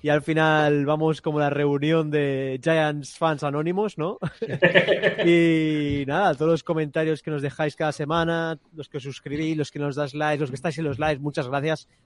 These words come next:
Speaker 1: porque con un equipo perdedor la verdad es que se, se aprecia mucho que estéis ahí al otro lado y, y nada, poco más, chicos. ¿Algo que más que queráis añadir pa-, antes de ir cerrando?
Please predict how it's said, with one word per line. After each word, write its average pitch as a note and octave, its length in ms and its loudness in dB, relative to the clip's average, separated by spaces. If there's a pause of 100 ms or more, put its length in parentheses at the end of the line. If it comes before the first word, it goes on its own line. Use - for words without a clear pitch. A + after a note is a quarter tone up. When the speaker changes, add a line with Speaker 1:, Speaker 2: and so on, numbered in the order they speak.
Speaker 1:
porque C3 680 -6
con C3+ 100 -8
un D3 100 -6
equipo C3 640 -6
perdedor C3 440 -4
la C3 80 -4
verdad C#3 120 0
es - 60 -12
que - 120 -14
se, B2+ 500 -10 (500)
se - 160 -4
aprecia F#3 360 6
mucho F3+ 260 4
que D3 60 -2
estéis D#3+ 260 -6
ahí D3+ 140 0
al D#3 100 0
otro C#3+ 180 -4
lado F#3+ 400 -2
y, B2+ 460 -10
y C3 160 -12
nada, F3 200 -2
poco E3 220 -4
más, F3 180 -2
chicos. E3 280 -6
¿Algo E3+ 160 -2
que E3 100 -8
más D#3+ 160 -6
que E3+ 80 -4
queráis D3+ 300 -2
añadir E3 400 -4
pa-, D#3+ 200 -8
antes D3+ 220 -8
de D3+ 80 -4
ir C3 80 -6
cerrando? D#3+ 420 -4